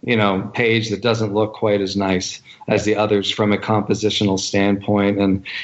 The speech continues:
you know, artistically, a lot of time what I'll do to sort of resolve that for the viewer is I'll paint more of the surrounding area. Uh, you know, I'll just paint more of it. I'll, I'll paint it more richly,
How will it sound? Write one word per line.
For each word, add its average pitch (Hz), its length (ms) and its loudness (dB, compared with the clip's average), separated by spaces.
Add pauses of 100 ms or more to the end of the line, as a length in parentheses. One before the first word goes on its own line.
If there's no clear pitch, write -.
(100)
you 120 60 2
know, 117 120 2
artistically, 131 840 0
a 123 80 2
lot 120 220 2
of 113 100 0
time 117 320 2
what 110 120 2
I'll 110 240 2
do 110 280 2
to 110 160 -2
sort 117 260 2
of 107 100 2
resolve 104 540 2
that 101 340 2 (320)
for 110 120 0
the 104 140 2
viewer 117 500 2
is 104 160 2
I'll 110 180 2
paint 123 380 0
more 123 320 2
of 110 120 -4
the 113 80 0
surrounding 107 680 0
area. 127 520 0 (720)
Uh, 98 540 0 (160)
you 123 100 0
know, 113 80 2
I'll 120 220 2
just 117 220 0
paint 120 240 0
more 123 200 2
of 101 100 -2
it. 104 120 2
I'll, 104 160 2
I'll 107 220 0
paint 113 300 -2
it 107 200 -2
more 113 160 2
richly, 104 560 -2